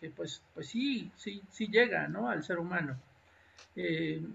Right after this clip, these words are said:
cuando bajamos nos llevamos toda esa, todas esas emociones, pero allá dentro de la sala de audiencias tenemos que, que, que, eh, omitir toda esa parte, ¿no?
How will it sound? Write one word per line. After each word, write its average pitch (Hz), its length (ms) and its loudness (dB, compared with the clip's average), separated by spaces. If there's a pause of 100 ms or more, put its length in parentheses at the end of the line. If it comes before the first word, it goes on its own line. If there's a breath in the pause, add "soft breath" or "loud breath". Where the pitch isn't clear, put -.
cuando 170 220 2
bajamos 220 600 4
nos 180 200 0
llevamos 208 460 2
toda 220 260 4
esa, 190 540 0
todas 208 320 2
esas 220 300 -4
emociones, 185 680 -4
pero 196 180 4
allá 240 260 4
dentro 247 340 0
de 190 100 0
la 175 100 0
sala 220 240 0
de 190 80 -4
audiencias 262 520 -4
tenemos 190 460 -2 (100)
que, 139 540 -4 (500)
que, 160 440 -6
que, - 180 -14 (300)
eh, 208 300 -8
omitir 185 580 0
toda 208 180 4
esa 185 280 -4
parte, 131 380 -6
¿no? 233 160 -8